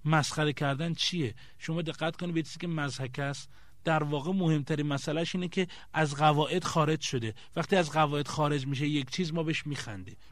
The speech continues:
به کار لورل هاردی دقت کنید، یا نورمن که اسبو میاره توی رخت خوابش، تو اتاق خوابش و می‌خواد تو رخت خواب بخوابونه و شما اونجا قهقههٔ خنده می‌زنید، چیزی که از قاعده خارج شده، نامتوازن شده. و در واقع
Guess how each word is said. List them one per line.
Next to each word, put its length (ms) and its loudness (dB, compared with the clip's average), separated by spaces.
به 100 -2
کار 240 0
لورل 260 2
هاردی 260 0
دقت 380 -2
کنید، 240 -2
یا 140 6
نورمن 440 2
که 200 -4
اسبو 300 -2
میاره 280 2
توی 200 0
رخت 280 0
خوابش، 420 0
تو 80 0
اتاق 260 0
خوابش 340 -2
و 80 -2
می‌خواد 220 -4
تو 80 -2
رخت 260 -2
خواب 240 -2
بخوابونه 460 0
و 80 -2
شما 300 -4
اونجا 380 -2
قهقههٔ 420 0
خنده 380 0
می‌زنید، 420 -4
چیزی 220 -2
که 120 -2
از 120 -4
قاعده 360 -2
خارج 340 -6
شده، 300 -12
نامتوازن 680 -2
شده. 320 -10
و 100 4
در 260 6
واقع 380 2